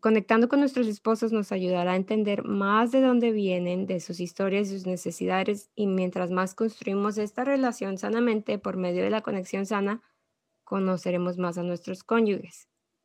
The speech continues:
Muchas veces como mujeres usamos pistas, dando in-, o damos indirectas, o usamos comunicación pasiva pensando que nuestro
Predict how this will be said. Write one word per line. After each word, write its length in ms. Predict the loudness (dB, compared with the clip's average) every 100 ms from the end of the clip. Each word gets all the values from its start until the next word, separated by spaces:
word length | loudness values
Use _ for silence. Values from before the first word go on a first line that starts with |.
| _ _ _
Muchas 460 | 2 2 4 4
veces 360 | 4 6 6 4
como 220 | 2 2
mujeres 600 | 2 0 0 0 2 0 -6 _ _ _
usamos 560 | -6 -2 0 0 -2 0
pistas, 640 | 4 4 6 0 0 -4 _ _ _ _ _
dando 340 | -4 2 4 6
in-, 220 | 4 2 2
o 100 | 6
damos 340 | 6 6 4
indirectas, 840 | 2 4 4 4 2 0 0 0 -4
o 80 | -2
usamos 460 | 0 0 0 0
comunicación 880 | -2 0 0 0 -2 -2 -4 -2 -2
pasiva 560 | 0 2 4 4 2 0
pensando 480 | -2 0 -2 -2
que 120 | -2 0
nuestro 460 | 0 -2 -6 -8